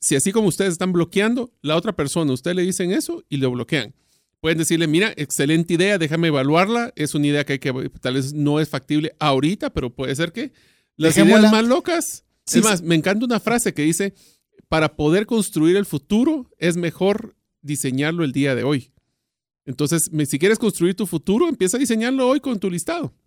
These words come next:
Speaker 2: Hay un concepto empresarial que se lo aprendí a mi esposa cuando ella estaba en, en una empresa multinacional y le llamaban el parking lot. Es decir, que un lu-, un parqueo. Es decir, habían ideas que parecían emocionantes,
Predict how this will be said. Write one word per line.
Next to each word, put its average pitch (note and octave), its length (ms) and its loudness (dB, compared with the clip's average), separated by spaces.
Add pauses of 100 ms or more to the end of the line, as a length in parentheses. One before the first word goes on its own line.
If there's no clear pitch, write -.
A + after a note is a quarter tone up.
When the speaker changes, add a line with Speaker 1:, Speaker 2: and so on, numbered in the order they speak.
Speaker 2:
Hay C#3+ 200 2
un E3+ 240 2
concepto D3 500 0
empresarial C3 500 -2
que D#3 100 0
se C3+ 80 -2
lo A2+ 60 2
aprendí A#2 360 -2
a C#3+ 80 0
mi C#3+ 120 -2
esposa F3 520 -2 (160)
cuando G#2+ 520 -4
ella B2+ 200 -2
estaba C3 440 -4
en, G#2 300 -2
en G2 300 -4
una B2 160 0
empresa B2 280 -6
multinacional A#2 760 -4 (380)
y C#3+ 160 2
le C3 140 2
llamaban D3 480 0
el C3+ 200 -2
parking D3+ 500 0
lot. - 380 -10 (440)
Es D3+ 80 0
decir, D3 320 4 (100)
que C#3 240 0
un F3 220 4
lu-, G3 100 4
un F#3+ 180 6
parqueo. A3 480 6 (360)
Es C3+ 100 -4
decir, D3 260 2
habían G#3 360 4
ideas G3 520 6
que E3+ 120 -2
parecían G#3 480 2
emocionantes, A3 720 4